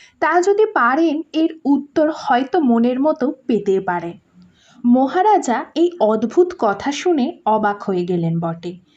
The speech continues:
কিন্তু তখনই রাজি হয়ে বেশ পরিবর্তন করলেন গোপালের সঙ্গে, কারণ তার স্ত্রীর বিশ্বাস ছিল অকারণে গোপাল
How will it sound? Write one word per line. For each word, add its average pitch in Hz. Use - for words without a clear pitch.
কিন্তু 392
তখনই 294
রাজি 196
হয়ে 208
বেশ 277
পরিবর্তন 240
করলেন 285
গোপালের 202
সঙ্গে, 170
কারণ 330
তার 381
স্ত্রীর 330
বিশ্বাস 285
ছিল 285
অকারণে 269
গোপাল 311